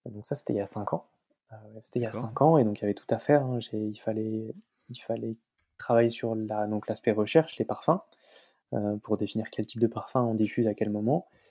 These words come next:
Speaker 1: et il fallait aussi créer le produit, heu, enfin, le diffuseur, puisque je voulais que ça soit quelque chose de connecté, qu'on peut, heu,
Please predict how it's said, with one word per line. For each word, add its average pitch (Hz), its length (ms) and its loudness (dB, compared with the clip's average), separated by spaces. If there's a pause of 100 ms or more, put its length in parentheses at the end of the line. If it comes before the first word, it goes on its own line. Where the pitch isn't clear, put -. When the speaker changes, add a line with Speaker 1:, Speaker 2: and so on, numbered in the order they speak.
(280)
Speaker 1:
et 123 80 12
il 131 120 6
fallait 107 180 2
aussi 110 220 -2
créer 127 280 4
le 107 160 4
produit, 117 720 0
heu, 104 260 -2
enfin, 104 160 -6
le 98 100 -4
diffuseur, - 600 0 (560)
puisque 123 440 2
je 110 80 -2
voulais 107 160 2
que - 60 -8
ça 113 60 -2
soit 110 180 -4
quelque 104 140 -14
chose 117 160 -2
de 107 80 -4
connecté, 131 680 6
qu'on 107 160 -2
peut, - 180 -2
heu, 104 560 2